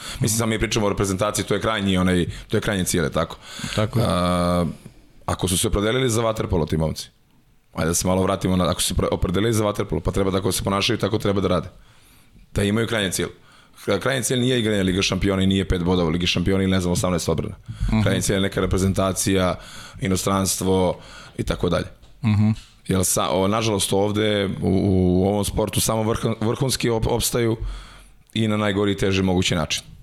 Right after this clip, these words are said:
Speaker 1: A da sad ne, ne pričamo tu tužnu priču, k-, treba da je, g-, gledamo kao da je to avangarda i treba da gledamo da su to ljudi, kako se zove,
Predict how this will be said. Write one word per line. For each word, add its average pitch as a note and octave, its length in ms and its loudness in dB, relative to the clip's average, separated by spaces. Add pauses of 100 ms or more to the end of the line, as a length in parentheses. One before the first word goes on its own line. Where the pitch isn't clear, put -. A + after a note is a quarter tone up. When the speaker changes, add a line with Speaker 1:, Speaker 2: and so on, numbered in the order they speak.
(100)
Speaker 1:
A F#2+ 160 -2
da F#2 120 0
sad F#2+ 400 -2
ne, G2+ 280 0
ne G2+ 160 0
pričamo G2+ 280 -2
tu G2+ 120 -2
tužnu F#2+ 280 0
priču, A2 420 -2 (380)
k-, A#2+ 160 -2
treba G#2 260 0
da F#2+ 120 0
je, F#2+ 160 2
g-, F#2+ 340 0
gledamo F#2+ 400 0
kao G2 260 0
da F#2 80 2
je F#2 60 2
to A2+ 120 -2
avangarda G#2 580 0 (1080)
i G2+ 80 -2
treba F#2+ 220 0
da F#2+ 60 0
gledamo G2 280 2
da F#2 40 0
su F#2 100 -2
to G#2 120 -2
ljudi, F#2+ 300 0
kako G2 280 0
se G2 160 0
zove, F#2+ 380 2